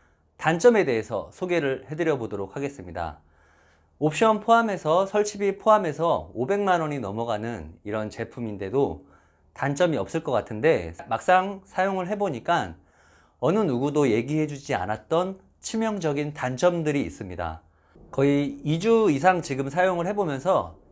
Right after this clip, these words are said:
전체적으로 굉장히 다 만족을 합니다, 저는. 뭐, 멀티암, 스미스, 쓰리디, 프리웨이트 모두 다 만족을 하면서 쓰는데, 딱 한 가지 정말 치명적인 문제점이 있습니다. 뭐, 예상을 하신 분도 계시겠지만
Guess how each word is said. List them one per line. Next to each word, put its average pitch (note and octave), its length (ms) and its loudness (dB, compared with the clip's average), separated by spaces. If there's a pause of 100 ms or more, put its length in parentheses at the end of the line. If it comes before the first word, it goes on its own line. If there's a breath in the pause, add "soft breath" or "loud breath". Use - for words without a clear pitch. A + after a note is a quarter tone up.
(160)
전체적으로 D#3+ 920 0
굉장히 D#3 520 0
다 C#3 200 2
만족을 B2+ 500 0
합니다, E3 260 -2
저는. F#2+ 320 -8 (540 soft breath)
뭐, G2+ 160 -2
멀티암, C#3+ 640 2
스미스, E3+ 600 -4
쓰리디, F3 720 -2 (300)
프리웨이트 D3+ 640 0 (360 soft breath)
모두 E3 240 0
다 D3 160 2
만족을 B2+ 500 -2
하면서 E3+ 300 -4
쓰는데, D3+ 600 -2 (320 loud breath)
딱 - 180 2
한 B3 100 -2
가지 G#3+ 560 2 (300)
정말 C3+ 340 -4
치명적인 G3 1000 -2
문제점이 D#3+ 540 0
있습니다. D#2+ 560 -8 (360 soft breath)
뭐, A2+ 120 -4
예상을 F#3 580 4
하신 A3+ 420 -2
분도 C#3+ 320 0
계시겠지만 B2 880 0